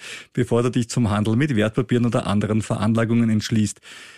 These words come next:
Ein Wort zum Thema Risiko, nicht nur kaufen, auch verkaufen kann ein Risiko darstellen. Auch das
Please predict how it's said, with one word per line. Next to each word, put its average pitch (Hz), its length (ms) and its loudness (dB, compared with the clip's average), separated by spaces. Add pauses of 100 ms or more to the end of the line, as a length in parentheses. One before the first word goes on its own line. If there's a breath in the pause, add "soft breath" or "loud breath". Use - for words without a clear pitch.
(320 loud breath)
Ein 120 400 0
Wort 123 220 0
zum 170 140 0
Thema 139 220 2
Risiko, 175 340 0
nicht 156 180 -2
nur 135 100 2
kaufen, 147 540 2
auch - 180 -4
verkaufen 101 600 -2
kann 98 160 -2
ein 95 80 0
Risiko 95 400 -2
darstellen. 92 420 -2
Auch 98 80 -4
das - 360 -4